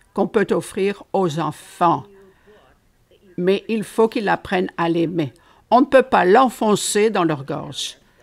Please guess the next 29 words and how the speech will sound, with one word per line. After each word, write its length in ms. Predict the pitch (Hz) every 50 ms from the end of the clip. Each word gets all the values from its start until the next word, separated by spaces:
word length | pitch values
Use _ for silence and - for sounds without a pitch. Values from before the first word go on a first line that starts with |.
| _ _ _ _ - - _ _ _ -
La 320 | - 175 185 185 196 190 185
meilleure 400 | 208 240 262 262 254 240 185 180
manière 400 | 196 196 196 185 196 196 190 175
de 80 | 180
le 140 | 165 170 160
faire, 340 | 143 - - 214 196 196 -
c'est 160 | - - 180
de 120 | 160 175 165
vivre 720 | 160 156 151 160 214 277 311 311 262 196 165 160 156 147
ces 220 | - - 190 170
valeurs. 580 | 160 160 147 151 151 - 156 143 135 - - _ _ _ _ _ _ _ _ _ _ _ _ _ -
Que 140 | - 220 214
ces 220 | 214 - - 208
messages 560 | 202 202 196 185 - - 196 190 185 135 147
bibliques 500 | 185 214 196 185 202 214 214 - - - - _ _ - - _ - -
soient 420 | - - - - 214 214 - - -
visibles 920 | - 165 156 147 147 165 214 247 247 226 170 175 208 214 196 160 160 - - -
en 180 | - 196 185 170
vous. 240 | 151 151 160 143 - _ _ _ _ _ _ _ _ _ _ _ _ _ _ -
Et 120 | 226 226
non 180 | 226 233 226 220
pas 240 | 226 - 254 254
de 140 | 247 196 208
citer 540 | 196 - - 220 208 - - 233 220 226 - -
un 200 | - 202 202 190
verset 500 | 196 180 170 170 - - - 185 190 - -
en 120 | 190 190
disant 320 | 180 220 208 170 220 214
simplement, « 500 | 208 - 208 165 - 190 170 170 156 151